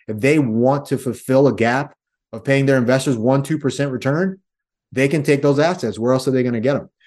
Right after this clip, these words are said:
So the higher cap rates and the lower price investments, they're only, they only affect us,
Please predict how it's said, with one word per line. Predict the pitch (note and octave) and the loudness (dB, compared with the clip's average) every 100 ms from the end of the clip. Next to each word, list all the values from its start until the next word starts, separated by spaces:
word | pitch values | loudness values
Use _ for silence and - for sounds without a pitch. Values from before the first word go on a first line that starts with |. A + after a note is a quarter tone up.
| _ | _
So | - C#3 A#2+ A2 F#2+ | -4 0 2 0 -2
the | A#2 B2+ A#2+ - | -2 -2 -2 -4
higher | C#3 G#3 A3 | 0 2 0
cap | - D#3 D#3 | -2 -6 -4
rates | E3+ E3 E3 - - - _ _ - | -4 -4 -4 -14 -20 -20 _ _ -8
and | C3+ | -2
the | B2+ | 2
lower | B2+ D3 | 4 4
price | D3 C#3+ C#3+ C#3 - | 2 2 2 0 -10
investments, | B2 A2 A#2+ C3 D3 D3 C#3+ - _ _ _ | -8 -2 0 0 0 -2 -4 -18 _ _ _
they're | G#2 C3 D3+ | -4 0 2
only, | C#3+ D3 D3 | 2 4 2
they | A2 C#3 | 2 2
only | F#3 D#3 | 2 2
affect | C3 - G#2+ - | 0 -2 -6 -8
us, | G2+ F#2+ - - | -14 -14 -14 -16